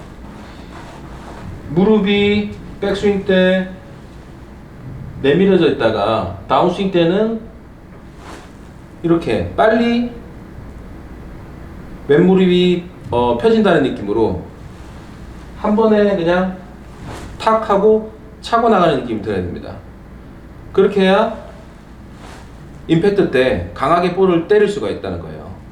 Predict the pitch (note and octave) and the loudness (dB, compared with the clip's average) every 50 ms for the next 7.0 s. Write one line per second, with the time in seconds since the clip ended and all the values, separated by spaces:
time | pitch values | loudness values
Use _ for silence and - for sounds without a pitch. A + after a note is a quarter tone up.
0 | - - - - - - - - - - - - - - - - - - - - | -20 -20 -20 -20 -20 -20 -18 -18 -18 -18 -18 -18 -18 -18 -18 -18 -18 -16 -12 -8
1 | F2+ F2+ A2 C#3 E3+ F3 - - - - - - - - - - - - - - | -6 -4 -2 -2 -4 -4 -8 -14 -18 -18 -18 -18 -18 -16 -16 -16 -16 -16 -16 -18
2 | - - - C3 C3 - - C3 B2+ D3 E3+ E3 - - B2 B2 A#2+ A#2+ B2 B2+ | -18 -10 -4 -4 -4 -2 0 2 2 2 2 0 0 0 0 2 2 2 0 -2
3 | - - - - - - - - - - - - - - - - - - - - | -6 -10 -14 -16 -16 -16 -16 -16 -16 -16 -16 -16 -16 -16 -18 -18 -18 -18 -18 -16
4 | - - - - - C#3 D3 D#3 F3+ F3 E3 D#3+ C#3 - A2+ G2+ G#2 G2+ A2 C#3 | -16 -16 -12 0 2 2 2 4 4 4 4 4 2 0 -2 -2 -2 -2 0 0
5 | E3+ F3+ F#3 - - - - - - - - - - - - A2+ A2+ A2+ A#2 A2+ | 0 -2 -4 -6 -10 -14 -16 -16 -16 -18 -18 -16 -16 -12 -8 -6 -2 0 2 2
6 | A2+ G#2+ G#2+ A2 B2 C3 C3+ A#2+ A2 G#2 G2 F#2 - F#2 F2 F2 A2+ A#2 - | 2 2 2 0 0 0 0 0 -2 -4 -4 -6 -6 -6 -2 -2 -2 -2 -2